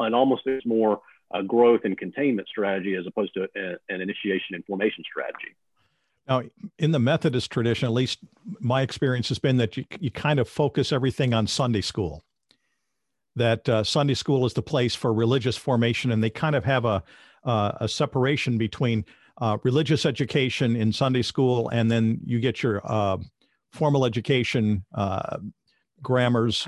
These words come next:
Speaker 2: lo-, you know, all of those things happen in the public school setting. Uh, do you see that,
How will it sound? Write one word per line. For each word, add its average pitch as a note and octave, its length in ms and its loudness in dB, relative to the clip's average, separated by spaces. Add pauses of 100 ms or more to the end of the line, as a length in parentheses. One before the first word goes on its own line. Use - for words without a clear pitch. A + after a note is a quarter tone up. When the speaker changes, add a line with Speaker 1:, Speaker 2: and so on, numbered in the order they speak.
(120)
Speaker 2:
lo-, A#2+ 440 0
you B2+ 100 2
know, G#2+ 140 2
all C3 240 0
of A2+ 80 0
those B2 260 0
things A2+ 300 2
happen A#2 460 0 (340)
in A#2 100 4
the G#2+ 80 2
public A2 400 0
school G#2+ 380 -2
setting. A2 560 0 (680)
Uh, C#3+ 220 0 (340)
do A#2+ 80 2
you E3 140 4
see G3 380 2
that, C3 340 2